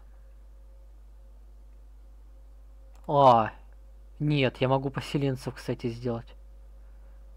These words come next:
Блин, они только через двадцать ходов будут, ну ладно. О, мо-, можно какой-то монумент возвести, ну окей.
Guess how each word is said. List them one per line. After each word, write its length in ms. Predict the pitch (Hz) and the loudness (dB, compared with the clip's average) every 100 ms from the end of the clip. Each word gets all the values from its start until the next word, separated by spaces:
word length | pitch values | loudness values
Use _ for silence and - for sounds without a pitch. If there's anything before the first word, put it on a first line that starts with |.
| - - - - - - - - - - - - - - - - - - | -20 -20 -20 -20 -20 -20 -20 -20 -20 -20 -20 -20 -20 -20 -20 -20 -20 -12
Блин, 280 | 135 139 135 | -6 -2 0
они 180 | 127 131 | -2 -4
только 240 | 127 135 | -4 -4
через 280 | - 123 123 | -6 -6 -2
двадцать 320 | 131 - - | -2 -2 -4
ходов 360 | - 123 120 117 | -2 0 -2 -4
будут, 360 | 123 113 113 | -10 -12 -10
ну 100 | 123 | -10
ладно. 380 | 120 117 120 113 - - - - - - - - - - - - - - - - - - - - - - - - | -8 -8 -10 -18 -20 -20 -20 -20 -20 -20 -20 -20 -20 -20 -20 -20 -20 -20 -20 -20 -20 -20 -20 -20 -20 -20 -18 -2
О, 220 | 139 127 | 2 2
мо-, 220 | 131 143 | 2 0
можно 400 | 139 147 113 135 | 0 -2 -2 -6
какой-то 340 | 131 143 131 | -4 -6 -4
монумент 560 | 131 135 131 131 135 - | -2 -2 -2 -4 -4 -6
возвести, 560 | 120 123 120 - 123 120 | -8 -8 -10 -10 -10 -10
ну 640 | 196 185 135 127 127 131 | -12 -14 -12 -12 -10 -10
окей. 380 | 123 117 110 | -10 -10 -10